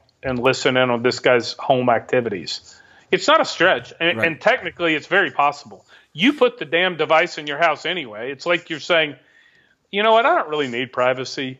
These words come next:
Speaker 1: anyway." I mean, what's the meme I saw? I, I saw a pretty funny meme lately.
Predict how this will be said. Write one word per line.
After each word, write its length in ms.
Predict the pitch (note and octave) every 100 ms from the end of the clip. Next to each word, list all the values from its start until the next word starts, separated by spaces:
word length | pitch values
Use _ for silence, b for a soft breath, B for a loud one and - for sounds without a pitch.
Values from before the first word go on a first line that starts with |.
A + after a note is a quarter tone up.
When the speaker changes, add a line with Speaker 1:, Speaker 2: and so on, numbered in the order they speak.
| -
Speaker 1:
anyway." 240 | C3 C3
I 60 | E3+
mean, 120 | G3+
what's 180 | A#3 A#3+
the 100 | F3+
meme 260 | D#3+ E3+ E3
I 120 | D#3+
saw? 440 | - D#3+ D#3 D#3 -
I, 180 | D#3+ C#3+
I 40 |
saw 180 | - D#3
a 40 |
pretty 240 | - D3+ B2
funny 280 | - C3+ B2+
meme 360 | C3+ C3 C3+ -
lately. 420 | C3+ C3 C3